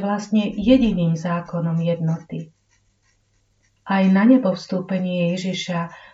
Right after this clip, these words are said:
nie je odchodom, ale darom. Je vigíliou, anticipáciou jeho nového príchodu medzi nás, aby nám bol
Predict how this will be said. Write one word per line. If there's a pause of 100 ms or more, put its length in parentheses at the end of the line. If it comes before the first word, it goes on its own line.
(140)
nie
je
odchodom, (400)
ale
darom. (1200)
Je
vigíliou, (480)
anticipáciou
jeho
nového
príchodu
medzi
nás, (1800)
aby
nám
bol